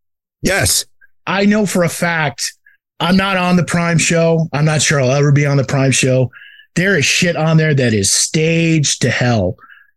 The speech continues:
Speaker 2: And I'm not gonna watch it because I saw reality. I don't need to see his version of this.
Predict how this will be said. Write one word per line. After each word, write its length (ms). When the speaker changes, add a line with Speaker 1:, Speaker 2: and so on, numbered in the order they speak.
Speaker 2:
And 160
I'm 180
not 240
gonna 160
watch 340
it 160
because 240
I 100
saw 320
reality. 760
I 140
don't 180
need 220
to 40
see 220
his 220
version 360
of 120
this. 320